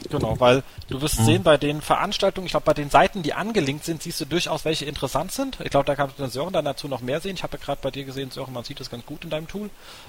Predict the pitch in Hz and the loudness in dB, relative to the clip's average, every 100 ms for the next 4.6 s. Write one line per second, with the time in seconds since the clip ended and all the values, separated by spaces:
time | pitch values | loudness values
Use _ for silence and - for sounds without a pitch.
0 | - - 151 160 160 - - - - 127 | -4 6 8 8 2 -10 -20 -18 6 8
1 | 156 214 - - - - - - - 143 | 8 2 -8 -18 -20 -20 -20 -20 -6 2
2 | - - 143 151 - 143 165 156 - 143 | 2 2 -2 -2 2 2 2 -2 4 4
3 | - - 156 135 131 135 160 131 135 - | 4 -2 0 4 4 4 2 0 0 2
4 | 143 135 139 127 135 | 2 2 -4 2 4